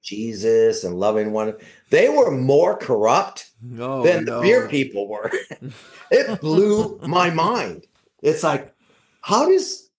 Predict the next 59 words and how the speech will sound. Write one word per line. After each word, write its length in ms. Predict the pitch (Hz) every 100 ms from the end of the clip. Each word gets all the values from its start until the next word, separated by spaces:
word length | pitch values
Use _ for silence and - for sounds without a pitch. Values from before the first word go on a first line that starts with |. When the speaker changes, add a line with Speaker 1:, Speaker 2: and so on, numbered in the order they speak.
| 123
Speaker 1:
how 140 | 226
does 140 | 320
this 200 | 302 294
work? 560 | 165 151 269 370 - - _ _ _
Speaker 2:
Yeah, 280 | 110 92 78
Speaker 1:
Uh, 220 | 117 117 -
Speaker 2:
yeah. 100 | 107
Speaker 1:
eventually, 560 | 101 185 277 202 143 123
in 80 | 104
fact, 320 | 123 120 -
the 100 | 113
guy 280 | 95 143 135
that 120 | 117
was 140 | 113
the 80 | 101
executive 480 | 101 101 120 120 107
director 320 | 98 127 -
went 220 | 98 147 147
to 60 |
prison 500 | - - 233 233 98
for 140 | 101 120
embezzling 540 | 110 117 120 113 107
money. 320 | 117 185 - - _ _ - -
And, 380 | 113 113 107 107
Speaker 2:
Wow. 320 | - 78 - -
Speaker 1:
you 120 | 117
know, 140 | 104
I 60 | 110
mean, 140 | 117
it 140 | 123 175
was 180 | 147 117
a 100 | 110
whole 320 | 135 139 123
night. 260 | 110 156 104
God 280 | 127 156 151
showed 380 | 135 135 143
me 400 | 131 139 139 131 _ _ _ _ _
so 300 | - - 139 151
much 200 | 123 -
stuff. 440 | - 135 156 -
And, 180 | 95 92
and, 300 | 113 107 95
Speaker 2:
Wow. 40 | -
Speaker 1:
you 120 | 107
know, 180 | 95 95
I 100 | 98
mean, 280 | 101 98 98
and, 420 | 101 98 95 92
uh, 160 | 90 -
but 140 | 147
in 100 | 147
the 60 | 135
midst 280 | 127 107 -
of 100 | 151
that, 340 | 117 135 -
we, 240 | 107 123 123
lives 300 | 110 113 110
were 120 | 101
changing. 500 | - 147 160 101 76